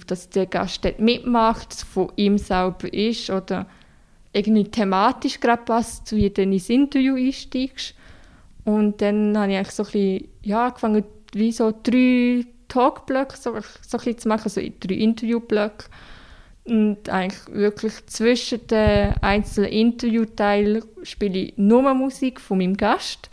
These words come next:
um eigentlich auch so ein bisschen zu zeigen, hey, der macht so und so Musik und auch gerade so ein bisschen bei berühmteren Leuten wie irgendwie, keine Ahnung, N seven oder ein Adrian Stern schaue ich dann an, dass, dass man nicht die, so die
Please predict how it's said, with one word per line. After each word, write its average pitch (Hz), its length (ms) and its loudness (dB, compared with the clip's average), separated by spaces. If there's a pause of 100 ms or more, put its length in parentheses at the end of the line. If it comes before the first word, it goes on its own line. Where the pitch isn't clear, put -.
(460)
um 226 100 2
eigentlich 214 240 -2
auch 196 180 2
so 196 140 -6
ein 196 60 -10
bisschen 202 140 -4
zu - 40 -12
zeigen, 185 260 -2
hey, 190 240 -2 (640)
der 208 160 0
macht 196 240 -2
so 226 140 2
und 220 160 2
so 202 160 2
Musik 294 600 0
und 196 400 -2 (540)
auch 202 120 -2
gerade 214 220 0
so 226 80 -4
ein - 40 -14
bisschen 220 160 0
bei 214 100 4
berühmteren 247 840 2
Leuten 226 300 -2
wie 202 180 0
irgendwie, 196 420 2 (480)
keine 196 200 -4
Ahnung, 196 120 -4
N 196 160 2
seven 208 560 2
oder 196 220 0
ein 196 120 2
Adrian 208 500 2
Stern 214 440 2
schaue 214 200 4
ich 214 80 -4
dann 196 180 0
an, 190 160 2
dass, - 400 -4 (600)
dass - 160 -18
man 208 100 4
nicht 233 420 0
die, 214 60 -6
so 190 180 -2
die 196 400 0